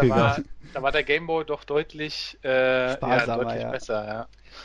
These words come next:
Speaker 2: Also zumindest,
Speaker 3: Ich
Speaker 2: der hat ja auch deutlich größeren Absatz gefunden, aber, äh,
Speaker 3: Ja.
Speaker 2: ja, den, den hatte ich nämlich. Also ich hatte alles von Nintendo,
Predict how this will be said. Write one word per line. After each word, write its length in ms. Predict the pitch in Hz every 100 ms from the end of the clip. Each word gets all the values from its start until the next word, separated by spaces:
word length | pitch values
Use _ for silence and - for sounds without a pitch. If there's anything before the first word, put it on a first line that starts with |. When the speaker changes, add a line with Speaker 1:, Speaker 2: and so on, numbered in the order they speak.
| -
Speaker 2:
Also 180 | 147 143
zumindest, 300 | 151 156 151
Speaker 3:
Ich 40 | -
Speaker 2:
der 120 | 135
hat 80 | 147
ja 80 |
auch 100 | 131
deutlich 340 | - 135 - -
größeren 300 | - 135 131
Absatz 380 | 120 - 127 -
gefunden, 400 | - 117 107 113
aber, 760 | 107 110 107 107 - 107 104 -
äh, 40 |
Speaker 3:
Ja. 120 | - - - - -
Speaker 2:
ja, 220 | - 127 107
den, 180 | 135 131
den 160 | 143 139
hatte 160 | 143
ich 140 | 147 -
nämlich. 320 | 107 110 -
Also 120 | 117
ich 120 | 127
hatte 160 | 151 151
alles 180 | 135 135
von 140 | 139
Nintendo, 440 | 135 127 135 123